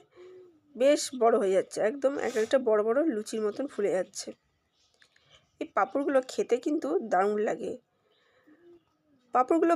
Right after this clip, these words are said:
ভাজার সময় কিন্তু প্রথমে তেলটা ভালো করে গরম করে নিয়ে তারপরে কিন্তু একটু আঁচটা কমিয়ে দিতে হবে, নাহলে কিন্তু পুড়ে যাবে, ভালো ফুলতেও চায় না। এই দেখো পাঁপড়গুলো দুটোই কিন্তু ভালো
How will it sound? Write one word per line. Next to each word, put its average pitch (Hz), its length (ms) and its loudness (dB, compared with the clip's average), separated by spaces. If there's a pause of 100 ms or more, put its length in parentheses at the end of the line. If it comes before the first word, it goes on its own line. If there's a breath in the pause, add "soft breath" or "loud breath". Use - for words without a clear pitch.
ভাজার 254 260 2
সময় 302 260 0
কিন্তু 262 240 -4
প্রথমে 254 320 -4
তেলটা 233 360 0
ভালো 220 180 0
করে 277 100 2 (140)
গরম 226 200 4 (100)
করে 254 200 4
নিয়ে 302 140 0 (340)
তারপরে 233 280 0 (140)
কিন্তু 226 240 -6 (260)
একটু - 260 -8
আঁচটা - 320 -2
কমিয়ে 208 220 -2
দিতে 190 160 -4
হবে, 185 140 -4 (140)
নাহলে 214 320 -2
কিন্তু 233 200 -6 (140)
পুড়ে 202 220 0
যাবে, 190 140 0 (100)
ভালো 233 120 -2 (100)
ফুলতেও 214 420 0
চায় 196 220 -4
না। - 60 -10 (2000 soft breath)
এই 254 180 0
দেখো 240 180 0 (200)
পাঁপড়গুলো 233 420 0 (340)
দুটোই 240 300 -2
কিন্তু 240 160 -2 (100)
ভালো 226 160 0